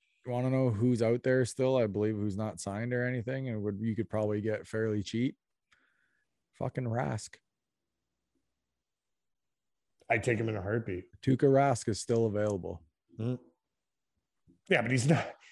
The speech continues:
Speaker 2: he's a, he's a, what, a six million dollar goalie? You think he's gonna come to Toronto?
Speaker 1: Well, you say you're not playing right now, are you? So
Speaker 2: I would say come to Toronto,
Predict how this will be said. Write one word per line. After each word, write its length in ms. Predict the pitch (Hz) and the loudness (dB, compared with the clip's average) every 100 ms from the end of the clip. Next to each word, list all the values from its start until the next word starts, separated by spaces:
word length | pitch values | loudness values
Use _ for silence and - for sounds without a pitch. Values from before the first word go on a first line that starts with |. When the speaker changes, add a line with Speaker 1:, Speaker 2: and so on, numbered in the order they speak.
| - - | -20 -2
Speaker 2:
he's 360 | 175 196 165 | 6 6 8
a, 80 | 180 | 4
he's 280 | 147 190 175 | 2 2 4
a, 160 | 180 143 - _ _ _ _ _ | 2 0 -8 _ _ _ _ _
what, 220 | 147 120 - | -4 -4 -4
a 60 | 208 | -4
six 340 | - 170 165 | -2 -2 0
million 260 | 180 175 151 | 0 2 4
dollar 260 | 143 139 | 4 4
goalie? 460 | 101 101 107 156 180 _ - | 0 -2 0 0 -2 _ -4
You 140 | 127 | 2
think 140 | 135 | 4
he's 140 | 143 131 | 4 4
gonna 140 | 139 | 2
come 180 | 127 135 | 2 0
to 60 | 135 | 0
Toronto? 560 | - 110 113 135 160 - - - | -2 0 2 2 0 -4 -20 -10
Speaker 1:
Well, 200 | 147 117 | 0 4
you 120 | 120 | 4
say 200 | 117 127 | 4 4
you're 160 | 123 127 | 4 6
not 220 | 127 117 | 4 2
playing 320 | 123 139 151 | 4 6 6
right 200 | 120 117 | 4 4
now, 240 | 113 120 123 | 4 4 6
are 200 | 120 131 | 6 8
you? 200 | 165 165 | 6 6
So 560 | - 117 113 110 101 - | 4 4 6 4 2 2
Speaker 2:
I 120 | 151 165 | 4 6
would 180 | 190 - | 6 4
say 220 | 170 143 | 4 4
come 260 | - 175 247 | 2 2 0
to 60 | |
Toronto, 640 | - 233 165 131 127 156 | 2 2 4 2 0 -2